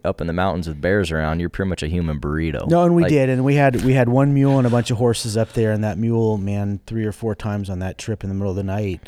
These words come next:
Speaker 2: you know, made noises that I've never heard an animal make, and you come out there, and that mule was pissed off, ready to kill a bear, and then it, that's a whole nother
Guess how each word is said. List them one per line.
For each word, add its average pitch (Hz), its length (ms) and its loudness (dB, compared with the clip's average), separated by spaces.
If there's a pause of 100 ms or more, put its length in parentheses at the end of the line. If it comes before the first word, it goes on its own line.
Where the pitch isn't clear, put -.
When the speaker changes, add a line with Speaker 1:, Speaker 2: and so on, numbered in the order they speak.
(540)
Speaker 2:
you 113 100 -2
know, 107 100 -2
made 98 280 -2
noises 92 420 -6
that 90 80 -6
I've 92 140 -4
never 95 240 -4
heard 101 220 -6
an 92 100 -6
animal 90 360 -6
make, 107 380 -4
and 90 240 -6
you 92 100 -6
come 92 200 -8
out 101 200 -4
there, 90 100 -8
and 87 120 -6
that 87 200 -6
mule 98 300 -4
was 90 180 -6
pissed - 420 -8
off, 95 440 -4 (480)
ready 98 320 -4
to 101 140 -8
kill 98 260 -6
a 90 60 -6
bear, 101 340 -2
and 92 140 -4
then 101 80 -4
it, 107 120 -6 (240)
that's 139 220 0
a 120 60 -2
whole 170 520 2
nother 127 600 0